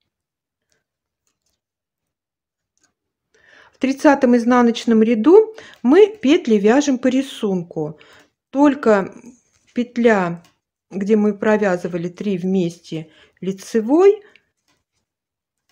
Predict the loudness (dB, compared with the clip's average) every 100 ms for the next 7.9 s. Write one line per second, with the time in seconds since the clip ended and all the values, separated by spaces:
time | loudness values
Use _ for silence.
0 | _ _ _ _ _ _ _ _ _ _
1 | _ _ _ _ _ _ _ _ _ _
2 | _ _ _ _ -10 -8 -6 -6 -6 -8
3 | -12 -12 -12 -12 -10 -12 -14 -12 -12 -12
4 | -20 _ _ _ _ _ _ _ -6 0
5 | 0 4 2 6 4 4 2 2 0 -2
6 | -6 -2 2 2 0 -4 0 0 0 -2
7 | -6 -6 -4 -4 0 0 0 -4